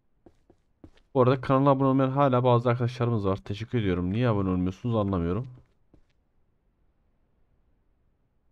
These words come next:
Bir abone olup like atarsanız çok sevinirim. Koyacağım.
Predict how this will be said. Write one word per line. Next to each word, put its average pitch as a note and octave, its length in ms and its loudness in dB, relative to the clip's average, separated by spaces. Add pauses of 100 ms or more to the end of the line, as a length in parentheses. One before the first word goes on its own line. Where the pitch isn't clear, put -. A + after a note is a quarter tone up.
(160)
Bir D3 60 -2
abone B2 240 2
olup B2 360 0
like C3 280 2
atarsanız A#2+ 680 -6 (1040)
çok - 220 -14
sevinirim. G#2+ 460 -2 (3250)
Koyacağım. F#2+ 480 -10